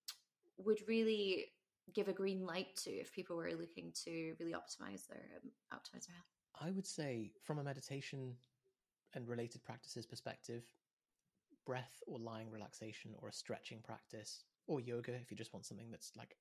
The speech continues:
Speaker 2: out the box. Um, the other ones that I think you cover a, a lot in your, in your other content, so you won't be,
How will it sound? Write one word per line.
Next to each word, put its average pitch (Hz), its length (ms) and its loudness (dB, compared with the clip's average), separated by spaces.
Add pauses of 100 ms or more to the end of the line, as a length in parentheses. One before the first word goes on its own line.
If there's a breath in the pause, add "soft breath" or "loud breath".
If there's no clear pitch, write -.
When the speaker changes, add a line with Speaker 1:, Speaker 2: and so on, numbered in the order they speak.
Speaker 2:
out 113 140 -8
the 113 60 -8
box. 127 400 -6 (840 soft breath)
Um, 123 320 0 (1400)
the 143 560 0 (560)
other 175 180 4
ones 127 340 0
that 117 200 -2 (400)
I - 40 -12
think 135 200 0
you 117 140 -2
cover 113 440 -2 (120)
a, - 40 -6
a 120 40 -6
lot 117 280 -4
in 110 160 -6
your, 107 260 -4 (160)
in 123 100 -4
your 110 140 -2
other 117 120 0
content, 104 420 -6
so 107 100 -2
you 101 140 -4 (300)
won't 113 240 0
be, 107 240 -2